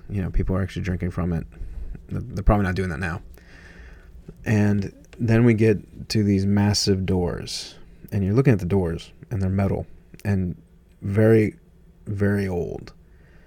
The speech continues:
And on them, the depictions of Christ and, um,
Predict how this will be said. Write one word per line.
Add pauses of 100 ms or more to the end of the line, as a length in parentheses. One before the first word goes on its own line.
(200)
And
on
them,
the
depictions
of
Christ
and, (560)
um,